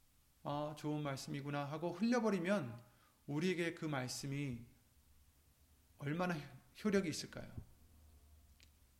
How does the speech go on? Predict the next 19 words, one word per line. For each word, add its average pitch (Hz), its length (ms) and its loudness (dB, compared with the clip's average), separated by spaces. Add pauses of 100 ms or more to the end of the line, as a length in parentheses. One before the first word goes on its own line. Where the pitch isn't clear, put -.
(400)
간절히 214 460 4
찾는 240 380 4
자가 - 220 4
되셔야 127 300 -4
됩니다. 123 360 -8 (1120)
왜냐하면 196 380 4 (100)
예수님 196 460 6
말씀만이 220 840 6 (480)
우리를 180 640 4 (360)
깨끗하게 240 520 2
해주시고 165 640 -2 (420)
예수님 190 420 6
말씀만이 190 680 6
우리를 190 600 2
거듭나게 185 560 6
해주시고 147 560 -4
새 - 220 2
사람으로, 208 560 2
그죠? 151 280 -4